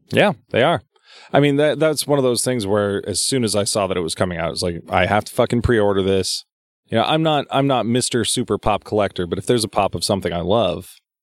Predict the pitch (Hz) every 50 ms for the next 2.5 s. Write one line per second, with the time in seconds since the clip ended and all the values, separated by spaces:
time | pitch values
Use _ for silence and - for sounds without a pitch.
0 | _ _ _ - 98 - - 123 113 - 98 95 95 92 - - 120 117 76 73
1 | 117 120 123 113 92 - - 143 127 - 131 107 98 82 87 92 107 110 113 131
2 | 131 127 - 151 147 147 156 160 156 -